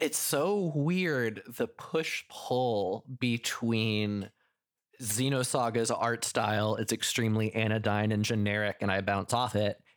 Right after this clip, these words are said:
and Xenosaga does a whole lot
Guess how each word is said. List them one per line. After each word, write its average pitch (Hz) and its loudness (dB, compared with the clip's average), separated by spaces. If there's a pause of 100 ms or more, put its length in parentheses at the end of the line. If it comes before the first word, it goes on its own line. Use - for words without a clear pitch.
(120)
and 107 2 (300)
Xenosaga 117 0
does 107 0
a 117 0
whole 110 0
lot 107 0